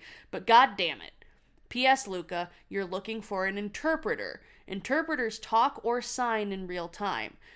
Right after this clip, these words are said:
Translators very carefully take written words in one language and then attempt to preserve the meaning of those words in a different written language.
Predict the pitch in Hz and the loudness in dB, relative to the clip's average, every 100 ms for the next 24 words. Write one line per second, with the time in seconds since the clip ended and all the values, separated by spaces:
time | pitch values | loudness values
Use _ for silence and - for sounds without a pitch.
0 | - _ - 254 302 359 247 196 160 147 | -20 _ -6 4 6 4 2 0 0 -2
1 | 175 175 196 214 277 277 208 202 214 214 | -4 -6 -2 0 0 0 0 0 -2 -4
2 | 214 180 - 202 233 247 190 175 196 147 | -4 -6 -4 -4 -4 -4 -4 -2 -4 -4
3 | 185 180 247 226 156 160 170 185 - 190 | -6 -2 -2 -2 -6 -6 -6 -8 -6 -6
4 | 190 175 - 294 254 226 220 208 196 208 | -4 -6 0 -2 0 -8 -6 -6 -4 -2
5 | 214 190 202 214 311 294 180 165 175 175 | -2 -2 -6 -2 -2 -2 -4 -6 -4 -6
6 | 170 165 156 165 180 - - - - 208 | -6 -8 -8 -8 -10 -16 -20 -14 -4 -2
7 | 180 165 160 214 - 151 208 226 285 277 | -2 -6 -6 -8 -8 -10 -8 -2 0 -2
8 | - 52 - | -6 -12 -14